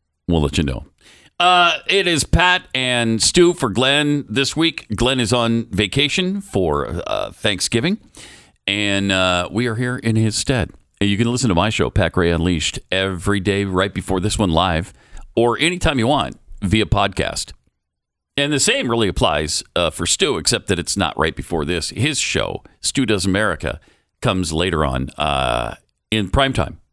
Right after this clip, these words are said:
at eight o'clock P M Eastern. But you could listen to that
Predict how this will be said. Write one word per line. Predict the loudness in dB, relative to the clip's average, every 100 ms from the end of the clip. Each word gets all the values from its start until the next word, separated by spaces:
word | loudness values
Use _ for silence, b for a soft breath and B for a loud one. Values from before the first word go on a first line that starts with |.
| _ _ _ -4
at | -2 -2 -2
eight | -4
o'clock | -2 -4 -4 -8 -16 -6
P | -6
M | -6 -10 -8 -4
Eastern. | -4 -4 -8 -12 _ _ _ _ -4
But | -2 -2
you | 0
could | 0 2
listen | 0 0
to | 0
that | 0 0 -4